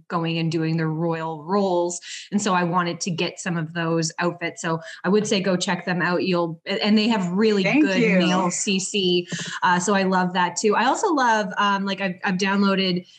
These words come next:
Speaker 1: these, like, layovers from different creators, Miko also being one of them, where, like, they highlight, like, the male details on their body and stuff. And so, like, the ab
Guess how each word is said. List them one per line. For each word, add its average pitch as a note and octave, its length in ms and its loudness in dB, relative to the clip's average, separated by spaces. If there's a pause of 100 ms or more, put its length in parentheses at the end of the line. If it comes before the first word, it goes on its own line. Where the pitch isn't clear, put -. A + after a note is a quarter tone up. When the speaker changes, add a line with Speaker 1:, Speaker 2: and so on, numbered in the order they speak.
(160)
Speaker 1:
these, F#3 340 0
like, F#3 160 0
layovers F#3+ 840 0
from F3+ 340 2
different F3+ 400 -2
creators, F#3 580 0
Miko F3 540 0
also F3 360 0
being E3+ 220 0
one E3+ 160 0
of F3+ 80 0
them, F3+ 160 2
where, F3+ 160 2
like, F3 160 -2
they G3 140 -4
highlight, G3 520 0
like, G3 200 -4
the F#3+ 80 -4
male F#3 680 2
details F#3+ 500 -2
on F3+ 160 0
their F3 120 0
body E3+ 360 2
and G#3 140 2
stuff. G#3+ 180 -2
And G3+ 100 -6
so, G3+ 120 -2
like, F3+ 180 -2
the F3+ 260 -6
ab F3+ 260 2